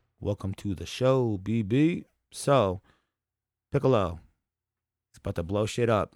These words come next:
And he says, "Jocko, if you're about to die, and I don't feel that bad, 'cause you get paid for this by the space cops." And just as he's about to let it go, he gets a,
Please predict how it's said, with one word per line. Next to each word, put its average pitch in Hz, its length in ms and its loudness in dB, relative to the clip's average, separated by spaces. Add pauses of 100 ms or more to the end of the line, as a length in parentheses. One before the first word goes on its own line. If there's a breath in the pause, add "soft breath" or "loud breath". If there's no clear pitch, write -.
And 85 120 -6
he 90 80 -4
says, 98 260 0
"Jocko, 113 420 0
if 80 160 -6
you're 101 120 -4
about 113 220 -2
to 104 80 -10
die, 113 260 2
and 107 100 -2
I 113 40 -2
don't 107 140 -4
feel 123 160 2
that 113 160 2
bad, 123 280 2
'cause 90 280 -6
you 104 80 -2
get 117 160 2
paid 110 260 2
for 95 100 -6
this 80 400 -8 (600)
by 95 180 0
the 90 80 -4
space 98 360 -2
cops." - 520 -8 (1300)
And 104 160 -10
just 127 300 -4
as 143 120 -6
he's 139 180 0
about 113 400 -2
to 107 300 0
let 107 320 -2
it 117 120 -2
go, 104 320 -2 (1200)
he 113 140 -8
gets 120 180 0
a, 101 200 -4